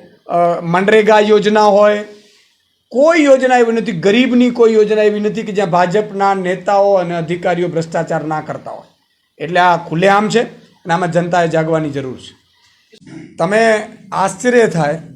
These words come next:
આ ભાજપના નેતાઓ નરેન્દ્ર મોદીની ભક્તિમાં કેટલા લીન ચૂક્યા, થઈ ચૂક્યા છે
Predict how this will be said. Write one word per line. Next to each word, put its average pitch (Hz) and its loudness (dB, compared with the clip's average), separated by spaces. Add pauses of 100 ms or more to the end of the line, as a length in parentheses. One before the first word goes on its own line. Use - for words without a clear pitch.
(400)
આ 175 -4
ભાજપના 180 -2
નેતાઓ 202 -2
નરેન્દ્ર 196 -6
મોદીની 196 -8
ભક્તિમાં 170 -6
કેટલા 185 -6
લીન 196 -2
ચૂક્યા, 208 -4
થઈ 180 -4
ચૂક્યા 160 -6
છે 156 -8